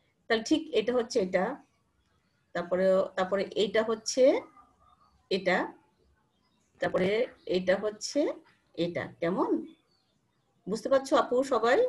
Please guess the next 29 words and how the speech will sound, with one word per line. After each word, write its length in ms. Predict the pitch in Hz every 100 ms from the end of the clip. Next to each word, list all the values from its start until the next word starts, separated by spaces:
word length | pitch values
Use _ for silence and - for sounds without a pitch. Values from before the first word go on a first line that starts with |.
| -
তাহলে 220 | 196 185 -
এটা 180 | 185
হচ্ছে 460 | 208 214 - 285 349 - _ - - _ _ _ _ _
এটা, 400 | - 185 220 320 - _ _ _ _ _ _ _ _ -
এটা 260 | 175 180
হচ্ছে 460 | 190 214 - - 330 - - _ _ _ _
এটা, 180 | 311 320 605 - _ -
and 180 | 277 269 -
so 100 | 254 170
on, 160 | 202 190
তাই 120 | 190
না? 200 | 330 427
মানে 140 | 233
প্রত্যেকটা 360 | 254 269 269 294
হচ্ছে 140 | 320
সরল 280 | 440 247 214
রেখা 180 | 208 220
চলে 220 | 190 196
আসবে। 360 | 147 160 117 - - -
অর্থাৎ 360 | - 196 - 320 320
বাস্তবে 420 | 202 208 320 311 349
যাই 460 | 220 196 214 285 -
থাক 180 | 226 -
না 100 | 226
কেন, 240 | 226 233 190 220 571 - _ _
এটা 180 | - 202
চলে 260 | 226 240 226
আসবে 280 | 208 180 -
একবারে 440 | 185 185 214 480